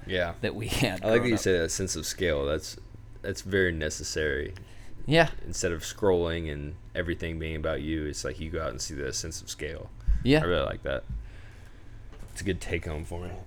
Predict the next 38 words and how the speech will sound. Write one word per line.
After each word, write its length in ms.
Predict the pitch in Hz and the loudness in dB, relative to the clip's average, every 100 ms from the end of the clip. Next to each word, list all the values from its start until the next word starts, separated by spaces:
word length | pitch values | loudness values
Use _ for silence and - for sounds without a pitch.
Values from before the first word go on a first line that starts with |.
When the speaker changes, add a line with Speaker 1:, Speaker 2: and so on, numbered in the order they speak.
| - | -8
Speaker 1:
Um, 380 | 98 85 82 82 - - - - - - - - | -6 -6 -6 -8 -10 -12 -14 -14 -14 -12 -12 -4
one 120 | 110 | 2
of 60 | 123 | 4
the 80 | 110 | 4
things 300 | 107 101 92 | 2 2 0
I 120 | 85 80 - - - - - - - - | 0 -2 -8 -10 -8 -6 -6 -6 -6 0
think 280 | 113 101 95 | 2 2 4
that 260 | 92 80 - | 2 2 0
people 540 | 98 95 90 87 85 | 2 4 6 6 4
from 180 | - 82 | 0 -2
the 80 | 73 | -2
country 680 | - 82 82 80 73 71 - - - - - - - - - - - | -2 -2 0 0 -2 -2 -4 -8 -8 -14 -16 -18 -16 -16 -4 -4 2
always 600 | 85 82 80 78 80 82 | 6 8 8 6 4 2
will 140 | 78 71 | 2 2
have, 640 | - 82 76 71 69 - - | 4 6 6 6 2 -4 -6
aside 400 | 71 - 71 71 | -2 0 0 0
from 460 | 76 69 67 73 - - - - - - - - - - - | -2 -2 -2 -4 -6 -14 -16 -16 -16 -18 -18 -18 -18 -14 0
most 260 | 92 95 | 6 6
people 160 | - 92 | 6 6
that 120 | 78 | 6
I 40 | 73 | 4
know 120 | 69 | 2
that 120 | 64 | 0
are 40 | 60 | -2
from 160 | - - | -4 -4
the 80 | |
city, 360 | 60 90 71 65 | 0 0 0 -2
is, 340 | - 64 69 62 | -4 -4 -4 -4
like, 180 | 64 - | -4 -4
that 180 | 64 | -4
sense 340 | - 85 78 - | -2 -2 -2 -2
of, 260 | 62 60 | -4 -4
like, 320 | - - - - - - - - - - | -6 -6 -8 -14 -16 -18 -18 -18 -18 -2
every 200 | 82 80 | 0 2
person 400 | 71 78 73 69 | 12 12 12 4
is 160 | 65 64 | -2 -4
your 120 | 58 | -4
community. 600 | - 62 55 53 50 50 | -6 -6 -6 -4 -4 -4